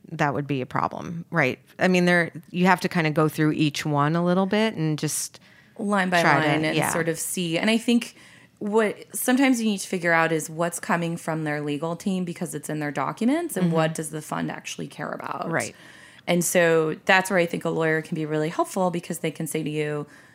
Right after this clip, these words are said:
Speaker 2: so for this client, for example, we were like, "These are, these are things we find in very late stage
Speaker 1: Right.
Speaker 2: deals."
Speaker 1: Yes.
Speaker 2: You
Speaker 1: This
Speaker 2: guys
Speaker 1: is not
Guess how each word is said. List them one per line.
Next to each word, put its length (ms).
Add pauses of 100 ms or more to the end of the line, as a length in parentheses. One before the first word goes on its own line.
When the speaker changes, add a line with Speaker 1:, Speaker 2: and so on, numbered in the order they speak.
(160)
Speaker 2:
so 180
for 200
this 240
client, 360
for 80
example, 420
we 100
were 140
like, 300
"These 240
are, 260
these 240
are 120
things 340
we 120
find 320
in 240 (200)
very 420
late 380
stage 720 (120)
Speaker 1:
Right. 520
Speaker 2:
deals." 500
Speaker 1:
Yes. 480 (120)
Speaker 2:
You 80
Speaker 1:
This 120
Speaker 2:
guys 220
Speaker 1:
is 40
not 280